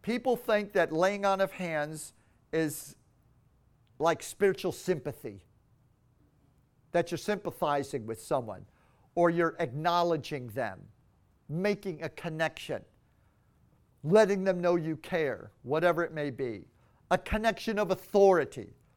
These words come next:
I give a confirmation to this person. Laying on, laying hands on them, I'm confirming them that they are anointed of God. But the true sign of laying on of hands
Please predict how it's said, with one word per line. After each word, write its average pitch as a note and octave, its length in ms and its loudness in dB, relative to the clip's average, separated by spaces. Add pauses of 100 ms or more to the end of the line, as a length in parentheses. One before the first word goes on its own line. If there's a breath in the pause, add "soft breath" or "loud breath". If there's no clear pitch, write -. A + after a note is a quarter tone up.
(460)
I D#3+ 200 8
give E3+ 240 2
a D#3 60 0
confirmation D3+ 920 0
to - 140 -2
this A#2+ 260 -6
person. A#2 460 -8
Laying C#3+ 320 0
on, C#3 220 -2 (260 soft breath)
laying D#3 220 2
hands E3+ 360 2
on C#3+ 120 2
them, B2+ 140 -2
I'm C3 160 0
confirming D#3 680 -2
them B2 200 0
that B2 140 -4
they C#3+ 160 2
are B2 180 2 (300 soft breath)
anointed D3 500 0
of A#2+ 160 -6
God. B2+ 380 0 (1500 soft breath)
But D3+ 160 0
the C#3 80 -2
true C4+ 360 -2
sign A3+ 400 -2
of D3 140 -2
laying F3 260 0
on D#3+ 140 0
of D3 100 -4
hands C3 600 -6